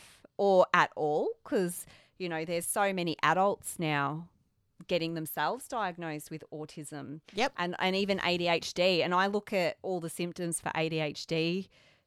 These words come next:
Speaker 1: now and just think, and it explains my whole life to me, <laughs> basically. But <laughs> I just don't have, with ha-, going through, um,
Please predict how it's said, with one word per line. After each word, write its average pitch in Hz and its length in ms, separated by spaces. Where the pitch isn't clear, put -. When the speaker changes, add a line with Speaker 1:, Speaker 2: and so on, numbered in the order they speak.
Speaker 1:
now 160 460
and 175 140
just 175 160
think, 175 360
and 160 120
it 156 160
explains 190 840
my 175 280
whole 165 520
life 180 480
to - 160
me, 285 420
<laughs> - 60
basically. 320 760
But 233 180
<laughs> 294 240
I 240 60
just 254 240
don't 262 180
have, 220 240
with 233 300
ha-, 247 140
going 220 280
through, 208 460
um, 175 480